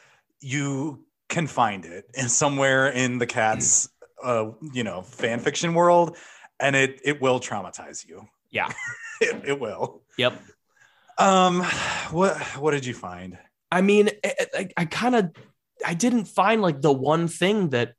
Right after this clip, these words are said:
Speaker 2: was, that jumped out at me as, like, "This is what I have to talk about." There, there, it, it ranged from just graphic and explicit to just boring as sin, just basically as, as,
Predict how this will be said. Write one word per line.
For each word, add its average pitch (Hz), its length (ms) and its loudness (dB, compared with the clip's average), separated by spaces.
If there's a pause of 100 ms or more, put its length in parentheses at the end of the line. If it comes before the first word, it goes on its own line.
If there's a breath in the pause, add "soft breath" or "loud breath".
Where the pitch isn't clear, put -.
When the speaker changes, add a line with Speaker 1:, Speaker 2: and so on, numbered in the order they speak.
Speaker 2:
was, 131 480 2 (400)
that 123 260 -2 (340)
jumped 151 300 2
out 160 160 6
at 202 60 2
me 156 120 2
as, 123 120 0
like, 113 140 -2
"This 156 120 0
is 185 120 0
what 147 120 2
I 135 80 2
have 151 260 0
to 123 60 -6
talk 170 380 0
about." - 440 -10 (640 soft breath)
There, 196 140 8
there, 190 300 4
it, 175 180 2
it 147 120 0
ranged 202 440 4
from 135 380 2
just 127 300 -4 (140)
graphic 123 640 0
and 165 100 -2
explicit 139 800 -2 (240)
to 151 540 0 (360)
just - 280 -2 (220)
boring 175 440 4
as 127 100 0
sin, 139 240 0
just 117 300 -8
basically 170 420 2
as, 131 180 -2 (100)
as, 123 240 -2